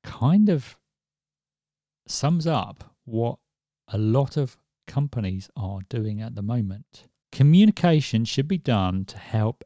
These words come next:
everyone, both internally and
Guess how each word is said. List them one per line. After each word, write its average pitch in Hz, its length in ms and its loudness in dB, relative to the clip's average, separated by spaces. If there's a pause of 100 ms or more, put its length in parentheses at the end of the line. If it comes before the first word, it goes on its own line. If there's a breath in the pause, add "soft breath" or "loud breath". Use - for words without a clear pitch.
(140)
everyone, 98 680 -2 (340)
both 120 320 2 (340)
internally 107 880 2 (500)
and 110 420 -2